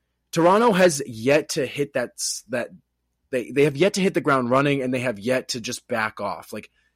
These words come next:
they, they win three games, they lose three games. They win three, they lose three. They've just been hovering around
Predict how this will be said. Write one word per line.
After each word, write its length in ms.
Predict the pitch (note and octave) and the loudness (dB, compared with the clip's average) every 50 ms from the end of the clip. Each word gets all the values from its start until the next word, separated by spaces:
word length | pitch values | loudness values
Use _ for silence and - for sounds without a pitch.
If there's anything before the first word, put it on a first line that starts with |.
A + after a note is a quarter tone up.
| _ _ _ _ - | _ _ _ _ 2
they, 380 | - C#3+ C#3+ C#3+ C3+ G#2 G2 A2+ F#2+ F2+ _ _ _ _ _ - | 4 4 4 4 2 -2 -6 -12 -14 -16 _ _ _ _ _ -6
they 80 | B2+ B2 | -4 -4
win 300 | A2+ A#2+ D3+ E3+ E3+ D#3 | -2 0 0 0 0 0
three 220 | D3 D#3 E3 E3 | 0 0 0 0
games, 320 | D3 D3+ D#3 D#3 D#3 D3+ C3+ | 2 2 2 2 0 0 0
they 100 | D3 C3+ | 2 2
lose 220 | C3+ C#3 C3 A#2+ | 4 2 2 0
three 200 | - A#2 A2 G#2 | -4 -6 -8 -8
games. 240 | G2+ G2 F#2+ F#2 - | -8 -10 -12 -12 -10
They 80 | - A#2 | -8 -4
win 240 | B2 D3 D3+ D3+ | -2 -2 -2 -2
three, 220 | C#3+ C3+ C#3 C#3+ C3+ | -2 -2 -2 -2 -2
they 120 | A#2 A#2+ | -2 -2
lose 220 | A#2+ A#2+ B2 A2+ - | -2 -2 -4 -4 -6
three. 140 | - G#2 | -10 -10
They've 200 | G2+ G2+ A#2 B2 | -8 -8 -8 -8
just 240 | A2 - C#3+ C3+ - | -8 -8 -8 -6 -4
been 120 | - D3+ C3 | -4 -6 -4
hovering 500 | - - - A#2+ B2+ A#2+ C3 B2+ B2 A#2 | -6 -6 -6 -6 -4 -4 -4 -6 -6 -6
around 420 | G#2+ A#2 A#2 A#2 A2+ A2 A2 G#2 | -6 -6 -6 -6 -6 -8 -10 -12